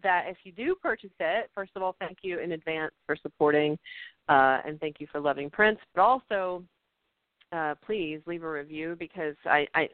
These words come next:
all of these contributors that contributed, I mean, they really put their heart out there, and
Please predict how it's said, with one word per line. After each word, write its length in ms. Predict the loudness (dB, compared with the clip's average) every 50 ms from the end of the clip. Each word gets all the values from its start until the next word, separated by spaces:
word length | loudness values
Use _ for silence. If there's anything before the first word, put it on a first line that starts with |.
| _ -20 -20 -20 -20 -20 -20 -20 _ _ _
all 220 | 4 6 6 6 4
of 80 | 4
these 140 | 0 -6 -6 -6 -8
contributors 560 | -8 -8 -4 -4 -4 -4 -4 -6 -6 -8 -6 _
that 220 | -8 -8 -8 _
contributed, 760 | -10 -10 -6 -6 -6 -6 -6 -6 -6 -4 -2 -2 -2 -2 -2 -2
I 80 | 0 0
mean, 180 | 0 -2 0
they 120 | 0 0 0
really 260 | 0 0 0 -2 -2
put 180 | -4 -8 -8 0 0
their 120 | 0 0
heart 400 | 4 4 6 6 6 4 0 -4 _ _ _ _ _ _ _ _ _ _ _ _ _ -10
out 180 | -8 -8 -8 -8 _
there, 380 | -8 -6 -4 -4 -6 -6 -10 _ _
and 340 | 0 0 0 0 -2 -4